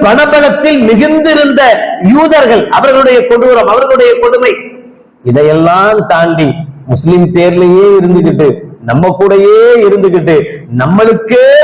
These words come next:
குழிபறித்த அந்த முனாஃபிக்குகள், ஸல்லல்லாஹு அலைஹி வஸல்லம் அவர்களுக்கே குழிபறித்தவர்கள், இவ்வளவையும் தாங்கி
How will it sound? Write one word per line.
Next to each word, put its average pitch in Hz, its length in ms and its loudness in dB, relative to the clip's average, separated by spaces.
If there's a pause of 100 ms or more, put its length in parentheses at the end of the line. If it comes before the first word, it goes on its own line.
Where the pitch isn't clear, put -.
(120)
குழிபறித்த 240 560 0 (440)
அந்த 185 280 -2
முனாஃபிக்குகள், 175 840 -2 (240)
ஸல்லல்லாஹு 202 340 2
அலைஹி 190 140 -2
வஸல்லம் 180 200 -4
அவர்களுக்கே 165 320 0 (320)
குழிபறித்தவர்கள், 185 800 0 (380)
இவ்வளவையும் 240 1160 0
தாங்கி 220 440 0